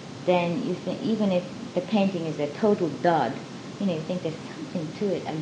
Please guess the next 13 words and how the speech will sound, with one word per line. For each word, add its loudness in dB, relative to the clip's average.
year, 0
he -4
spent 0
a 0
year 2
for -4
this -4
painting, -4
you 2
know. 0
<laughs> -10
But, 10
um, 4